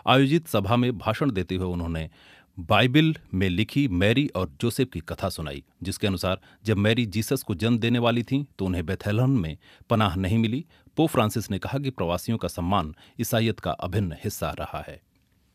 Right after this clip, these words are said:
रूस के विपक्षी नेता एलेक्सी नवाल्नी ने कहा है कि मार्च में होने वाले राष्ट्रपति चुनाव में उम्मीदवार बनने के लिए जरूरी हस्ताक्षर उन्होंने जुटा लिए हैं।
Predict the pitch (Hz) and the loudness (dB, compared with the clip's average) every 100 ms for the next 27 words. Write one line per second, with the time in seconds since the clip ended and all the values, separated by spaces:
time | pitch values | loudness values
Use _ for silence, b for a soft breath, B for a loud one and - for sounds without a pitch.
0 | _ _ _ _ _ _ _ _ _ _ | _ _ _ _ _ _ _ _ _ _
1 | _ _ B B B B B _ - 143 | _ _ B B B B B _ 2 4
2 | 220 - 190 165 143 - 165 131 156 123 | 4 6 6 8 4 4 4 6 6 4
3 | 104 - 143 123 92 87 90 123 107 85 | 2 0 -2 0 2 2 2 2 2 -2
4 | 85 113 107 - 92 87 104 127 117 92 | -4 -4 -6 -4 -2 2 2 2 -2 -4
5 | 101 104 107 82 87 90 - 147 151 104 | -2 0 0 0 -2 -4 -2 -4 -2 -4
6 | 76 78 78 76 b b - 135 135 120 | -4 -6 -8 -10 b b 0 4 6 6
7 | 127 139 104 90 104 107 90 98 104 101 | 4 4 2 -2 -2 -2 -4 -2 -2 0
8 | 117 131 151 92 - 78 - - 101 92 | 0 2 0 -4 -6 -8 -6 -8 -6 -4
9 | 92 73 104 95 87 78 73 67 82 71 | -4 -6 -8 -8 -6 -6 -6 -10 -12 -14